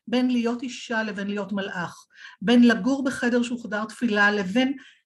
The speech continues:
זה שיש איזה רמז דק לאנושיות של האישה הזאת. הוא אומר בהמשך תיאור המרחב שלה, "אף כליו המיעוטים, מנורת נחושת כלל, ונטלה של נחושת, ומנורת הנחושת של כמה קנים שנשתלשלה מן התקרה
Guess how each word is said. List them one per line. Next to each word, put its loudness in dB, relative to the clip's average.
זה 0
שיש 0
איזה 0
רמז -2
דק -2
לאנושיות -2
של -4
האישה -4
הזאת. -6
הוא -2
אומר 4
בהמשך -2
תיאור -6
המרחב -2
שלה, -4
"אף -2
כליו 2
המיעוטים, -2
מנורת -4
נחושת -4
כלל, -2
ונטלה -2
של -6
נחושת, -4
ומנורת 2
הנחושת -2
של -6
כמה 0
קנים 0
שנשתלשלה -6
מן -4
התקרה -4